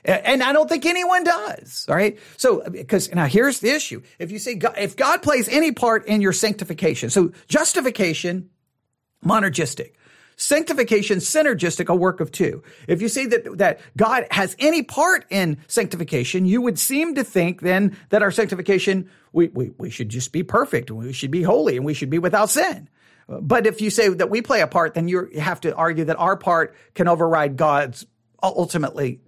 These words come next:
ultimate desire. Now, if you say it's all God, well, then you can never judge me or condemn me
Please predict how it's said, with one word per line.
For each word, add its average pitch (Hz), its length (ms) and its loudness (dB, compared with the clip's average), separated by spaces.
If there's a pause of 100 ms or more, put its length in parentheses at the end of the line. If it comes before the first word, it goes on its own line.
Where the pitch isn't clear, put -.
(200)
ultimate 151 420 -2
desire. 240 560 -2 (260)
Now, 170 100 2
if 165 100 -4
you 208 80 2
say 202 180 2
it's 170 260 2
all 339 460 4
God, 156 540 -2 (1500)
well, 185 160 2
then 220 380 0
you 190 200 -2
can 247 320 2
never 269 260 4
judge 208 480 2
me 190 140 2
or 202 100 4
condemn 220 540 2
me 147 260 -4